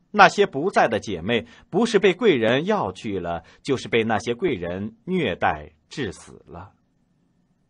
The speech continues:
飞船把自己这些剩下的人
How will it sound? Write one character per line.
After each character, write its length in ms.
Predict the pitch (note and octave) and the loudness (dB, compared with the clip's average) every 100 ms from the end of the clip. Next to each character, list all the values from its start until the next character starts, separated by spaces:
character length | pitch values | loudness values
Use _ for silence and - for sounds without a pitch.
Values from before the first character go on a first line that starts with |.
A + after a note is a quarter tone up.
| _ _ _ _ _ _ _ _ _ | _ _ _ _ _ _ _ _ _
飞 220 | - F#3 | 4 4
船 280 | - C3 D3 | 6 4 6
把 160 | B2+ | 6
自 160 | G#2+ C#3+ | 4 0
己 160 | F#2+ F#2 | -6 -6
这 140 | A#2 | -4
些 160 | G2+ A#2+ | -4 -4
剩 220 | D#3+ A#2 | -4 -4
下 160 | G#2 | -4
的 100 | F2 | -4
人 320 | D#2+ D#2+ F2 | -6 -10 -14